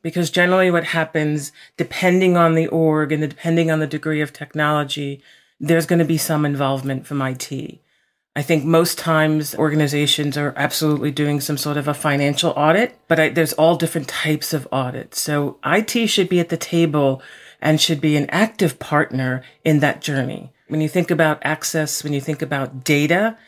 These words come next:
I T plays a role, or technology plays a role by definition, and I T needs to be there.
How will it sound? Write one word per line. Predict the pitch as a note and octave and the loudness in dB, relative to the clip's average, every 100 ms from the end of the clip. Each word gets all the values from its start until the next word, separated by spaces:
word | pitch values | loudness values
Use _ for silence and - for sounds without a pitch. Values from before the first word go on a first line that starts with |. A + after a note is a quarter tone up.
| _ _ _ _ _ - | _ _ _ _ _ -6
I | F#3+ | -6
T | G3+ A#3 | -4 -6
plays | A3+ A3+ G#3 | 0 2 4
a | F3+ | 4
role, | F3+ F3 C3+ | 4 6 4
or | C#3 | 0
technology | - F#3 - F3+ G3+ G3 D#3 | -2 -2 2 4 4 4 0
plays | C#3+ - D3+ C#3+ | -4 -2 -2 -2
a | D3 | 2
role | D#3 D3 B2 | 4 4 2
by | C#3 B2+ D3 D3 | -4 -2 0 2
definition, | C#3 D3 C#3 C#3+ C3+ - A#2+ A#2+ | 2 0 0 0 0 -2 -4 -6
and | - C#3 | -6 -4
I | C3+ D3 | -2 -4
T | - D3+ | -4 -4
needs | C#3 C#3 - | -2 -4 -6
to | C3 | -6
be | B2+ | -6
there. | A#2+ - - | -8 -12 -14